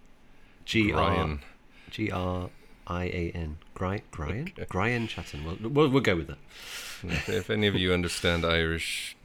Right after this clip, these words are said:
Speaker 2: names, Gaelic type names or whatever, then please correct us if you can. Um, I'm, I'm happy to learn somebody's <laughs> name. I
Speaker 1: Oh,
Speaker 2: don't,
Speaker 1: of course.
Speaker 2: I don't,
Speaker 1: We,
Speaker 2: I
Speaker 1: we
Speaker 2: don't
Speaker 1: wanna
Speaker 2: get names wrong,
Speaker 1: Yeah,
Speaker 2: but
Speaker 1: me neither. I hate it. I hate,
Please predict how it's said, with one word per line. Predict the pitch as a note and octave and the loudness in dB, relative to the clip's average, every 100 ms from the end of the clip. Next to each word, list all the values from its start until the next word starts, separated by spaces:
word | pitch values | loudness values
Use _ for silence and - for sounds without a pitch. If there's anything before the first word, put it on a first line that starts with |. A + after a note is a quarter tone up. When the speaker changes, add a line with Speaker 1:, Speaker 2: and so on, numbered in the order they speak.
| - | -8
Speaker 2:
names, | G2+ F2+ F2+ F2+ F2 E2+ | 0 4 6 6 4 0
Gaelic | - E2+ E2+ E2+ - | 0 0 2 0 0
type | E2+ E2 | 0 2
names | E2+ E2 E2 | 0 0 0
or | E2 | -2
whatever, | D#2+ D#2+ D#2+ D#2+ | 0 0 0 -4
then | D2+ D#2 D#2+ | -2 -2 -2
please | - E2+ D#2 | -2 -4 -4
correct | - D#2+ D#2+ - | -4 -2 -2 -2
us | E2 F2 | -2 -2
if | F2 - | -6 -6
you | E2+ | -6
can. | - D#2+ D#2+ G#2+ C3+ - - - - - - - | -4 -2 0 0 -4 -12 -20 -20 -20 -20 -16 -8
Um, | F2 E2+ E2+ E2 - - - - - - - - - - | -4 -2 -4 -4 -10 -20 -20 -20 -20 -20 -20 -20 -20 -12
I'm, | E2 D#2 D#2 - | -8 -6 -4 -2
I'm | E2 D#2+ - | -2 -4 -6
happy | - F2 - F2+ | -2 -2 0 0
to | F2 | 2
learn | E2+ E2 E2+ E2+ | 4 4 4 2
somebody's | - E2+ D#2+ D2 - - | 0 0 2 -2 -4 -6
<laughs> | |
name. | D#2 E2+ - - - - | -6 -6 -10 -18 -20 -12
I | E2+ | -4
Speaker 1:
Oh, | D3 B2+ - | 0 2 2
Speaker 2:
don't, | G#2+ | 0
Speaker 1:
of | G2 - | -2 -4
course. | D#2+ G2 | -2 4
Speaker 2:
I | |
don't, | G2+ | 6
Speaker 1:
We, | A#2+ | 6
Speaker 2:
I | |
Speaker 1:
we | G#2+ | 8
Speaker 2:
don't | A2 | 8
Speaker 1:
wanna | F#2+ | 8
Speaker 2:
get | F2+ F2+ | 8 6
names | F2+ F2 E2+ E2 | 6 6 4 2
wrong, | E2+ G#2 | 0 6
Speaker 1:
Yeah, | A2+ A2+ G#2 | 10 10 10
Speaker 2:
but | D#2+ G2 | 8 8
Speaker 1:
me | |
neither. | F2+ F2+ F#2 | 6 2 2
I | G#2 | -2
hate | F2 F2 - | -2 -4 -4
it. | - | 0
I | G#2+ | 4
hate, | C#3 - | 4 2